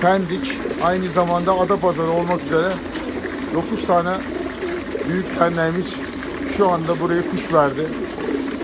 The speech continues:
Kuşlarımız saatinde vardık.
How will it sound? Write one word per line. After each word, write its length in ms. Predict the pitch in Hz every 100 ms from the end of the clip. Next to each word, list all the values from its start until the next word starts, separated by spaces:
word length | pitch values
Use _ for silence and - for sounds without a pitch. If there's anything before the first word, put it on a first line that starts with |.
| - - - - - - -
Kuşlarımız 520 | 175 269 185 180 185 - 123 - - 131 - - - - - - - -
saatinde 580 | 185 180 185 190 180 190
vardık. 340 | 160 147 135